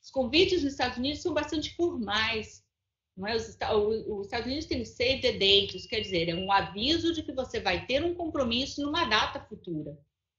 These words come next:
Não tem aquele, "Eu passo na sua casa pra tra-, pra gente resolver esse contrato." Isso não existe. A, as, o,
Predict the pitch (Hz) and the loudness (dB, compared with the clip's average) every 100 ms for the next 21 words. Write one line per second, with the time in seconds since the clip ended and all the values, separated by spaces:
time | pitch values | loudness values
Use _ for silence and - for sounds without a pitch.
0 | _ _ _ _ _ _ 254 269 294 403 | _ _ _ _ _ _ 4 4 4 2
1 | 415 - 240 - 453 494 - 427 453 453 | 2 0 -2 -2 -4 -4 -6 -4 -2 -2
2 | 453 403 - _ _ _ _ _ _ _ | -4 -10 -16 _ _ _ _ _ _ _
3 | _ 233 226 247 247 254 311 320 311 311 | _ -2 2 2 2 0 -2 0 0 2
4 | 247 302 - 220 220 208 - - - 240 | 2 2 -2 -8 -2 -2 -2 -6 -10 -8
5 | 240 226 151 - - - _ _ _ _ | -8 -6 -8 -8 -16 -18 _ _ _ _
6 | _ _ _ _ _ _ - 202 - 226 | _ _ _ _ _ _ -2 -2 -2 0
7 | 214 214 220 202 202 - | 0 2 6 6 6 -2